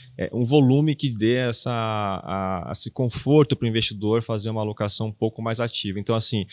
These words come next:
aquele investidor que tem interesse em tá exposto ao dólar e, e opte por um papel indexado a, a, a dólar, a recomendação é que seja um dinheiro que não seja usado em nenhum momento, que ele vai ficar até o vencimento, porque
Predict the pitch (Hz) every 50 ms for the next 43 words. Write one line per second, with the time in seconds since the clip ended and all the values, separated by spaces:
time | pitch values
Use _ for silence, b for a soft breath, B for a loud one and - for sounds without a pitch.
0 | B B B B B B - 101 - 131 156 156 143 131 - - 127 117 - 135
1 | 143 151 - 147 127 120 123 123 113 - - - 107 95 98 113 110 117 113 -
2 | - - _ - 123 123 120 110 - - 117 110 107 95 101 101 104 104 101 98
3 | 98 95 - - 98 101 - 101 104 104 107 127 139 131 - - - 117 - -
4 | 107 104 98 - 98 - - 101 101 101 95 - B B B B B B - 98
5 | 98 104 98 - - 107 101 98 95 98 95 92 92 92 90 90 90 - - 90
6 | 87 - - 85 85 85 82 101 120 139 135 120 107 98 95 90 b b b b
7 | b b _ 120 123 - 147 151 147 139 131 - - 143 139 135 135 - 139 127
8 | - 135 123 135 143 139 135 135 127 120 127 135 120 113 120 127 131 - 131 135
9 | 123 - 123 131 127 120 113 120 120 123 123 127 139 135 - - 123 127 131 139
10 | 160 185 202 170 120 101 92 - - - 104 104 117 117 135 117 120 117 110 113
11 | 127 127 120 127 123 - - 110 107 113 123 - _ - 127 - - 127 123 120